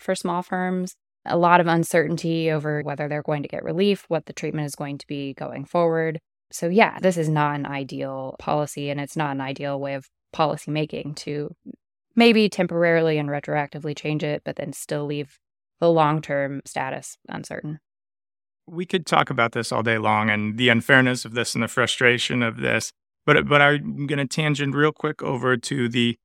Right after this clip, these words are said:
Speaker 2: how are we paying for this part of it? Because that has been also a focus of the Tax Foundation. We've talked about the deficit a lot. We've talked about a lot of issues that involve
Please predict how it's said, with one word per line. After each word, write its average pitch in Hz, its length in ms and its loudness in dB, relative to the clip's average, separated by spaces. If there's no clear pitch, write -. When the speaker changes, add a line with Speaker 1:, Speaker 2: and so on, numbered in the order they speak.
Speaker 2:
how 214 280 4
are 226 120 2
we 220 160 0
paying 220 360 2
for - 180 -12
this 117 180 -8
part 117 260 0
of 113 140 -2
it? 117 160 -4
Because 120 540 0
that 135 200 6
has 139 160 2
been 139 160 -4
also 135 360 0
a 131 80 -2
focus 123 440 -6
of 120 240 -2
the 120 100 -4
Tax 120 280 2
Foundation. 120 400 0
We've 113 100 -6
talked - 280 -4
about 123 180 4
the 127 80 -4
deficit 113 400 -2
a 120 40 -2
lot. 113 200 0
We've 113 100 -8
talked 117 260 0
about 127 180 0
a - 20 2
lot 110 220 2
of 110 100 -4
issues 110 340 -4
that 110 160 0
involve 107 360 0